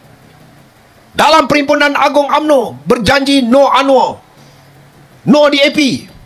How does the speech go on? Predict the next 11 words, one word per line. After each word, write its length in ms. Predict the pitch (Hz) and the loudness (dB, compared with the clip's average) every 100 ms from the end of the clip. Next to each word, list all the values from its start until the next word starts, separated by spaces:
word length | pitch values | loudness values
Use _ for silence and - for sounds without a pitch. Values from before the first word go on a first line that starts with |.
| - - - - | -20 -20 -20 -6
bersumpah 640 | - 269 330 320 320 302 196 | -2 0 0 -2 0 0 0
dengan 240 | 285 285 | -2 -2
nama 240 | 277 269 | 0 0
Allah. 200 | 240 233 160 208 | 0 -2 -4 -8
Itulah 400 | 208 226 202 180 | -2 0 2 0
orang 160 | 185 | 0
yang 160 | 165 160 | 0 -2
menjual, 480 | 160 139 185 180 180 _ _ _ _ _ _ _ _ _ _ _ | -4 0 0 0 -6 _ _ _ _ _ _ _ _ _ _ _
memperdagangkan 880 | 175 196 175 165 175 185 165 165 165 | -4 -2 -2 -2 -2 -2 -2 -4 -4
agama. 560 | 143 131 135 101 - _ _ _ _ _ _ _ _ _ | -6 -4 -4 -6 -10 _ _ _ _ _ _ _ _ _
Dengan 240 | 143 165 | -4 -4